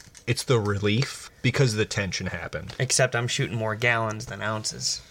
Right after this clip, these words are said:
Speaker 1: You're, you're
Speaker 2: <laughs>
Speaker 1: gallon guy?
Speaker 2: Yeah. I'm a
Speaker 1: Uh, you're, you're a rope boy
Speaker 2: Minute
Speaker 1: yourself.
Speaker 2: Maid.
Speaker 1: Mi-, <laughs> Minute Maid ropes. And the shooters that shoot them. That's our, that's our, uh, feature-length film <laughs> coming to a thea-,
Speaker 2: That's
Speaker 1: uh, co-,
Speaker 2: also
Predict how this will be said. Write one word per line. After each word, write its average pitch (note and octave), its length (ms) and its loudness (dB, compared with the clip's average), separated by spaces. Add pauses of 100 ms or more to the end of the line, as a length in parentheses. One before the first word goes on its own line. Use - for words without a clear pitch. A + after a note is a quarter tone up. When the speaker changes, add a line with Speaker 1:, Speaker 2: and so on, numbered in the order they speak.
(200)
Speaker 1:
You're, C#3+ 240 4
you're D3+ 200 4
Speaker 2:
<laughs> - 20 6
Speaker 1:
gallon B2+ 400 6
guy? E3 320 6
Speaker 2:
Yeah. B2+ 340 -2
I'm B2+ 160 -8
a - 120 -10 (180)
Speaker 1:
Uh, - 20 6
you're, D#3 240 4
you're C#3 280 6
a A#2 40 4
rope A#2+ 440 2
boy F#2+ 280 2
Speaker 2:
Minute B2 200 4
Speaker 1:
yourself. - 140 4
Speaker 2:
Maid. C3+ 300 4
Speaker 1:
Mi-, C#3 180 6 (600)
<laughs> - 0 -
Minute F#3+ 520 6
Maid E3 340 6
ropes. - 760 -2 (680)
And D#3+ 220 -4
the C#3+ 140 2
shooters D#3 560 2
that D3+ 180 4
shoot - 320 0
them. F#2+ 240 -8 (460)
That's B2+ 180 2
our, C#3+ 160 4
that's D#3+ 220 4
our, D#3 340 6
uh, A#2+ 160 4
feature-length C#3 580 4
film C3+ 440 4 (120)
<laughs> - 140 -4
coming C#3+ 300 4
to C3 180 4
a A#2 40 4
thea-, C#3 200 0
Speaker 2:
That's C#3+ 240 4
Speaker 1:
uh, D#3 40 6
co-, D#3+ 40 8
Speaker 2:
also D3 320 4